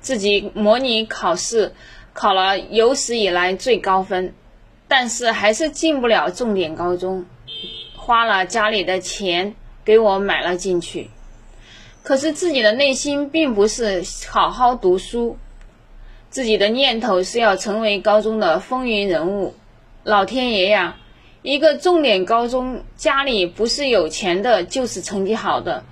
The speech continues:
一个平凡如我的，平凡如我的人，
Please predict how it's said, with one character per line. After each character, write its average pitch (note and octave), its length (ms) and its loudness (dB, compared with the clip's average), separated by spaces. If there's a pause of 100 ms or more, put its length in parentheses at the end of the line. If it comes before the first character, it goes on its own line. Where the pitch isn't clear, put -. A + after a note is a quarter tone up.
(280)
一 A3 140 -2
个 A#3+ 180 2
平 A#3 400 -4
凡 G#3 320 0
如 C4 220 2
我 F3+ 160 4
的， F3+ 260 -2 (440)
平 C4+ 220 -2
凡 B3+ 300 0
如 C4+ 160 0
我 A3 180 4
的 F3+ 120 2
人， F#3 320 0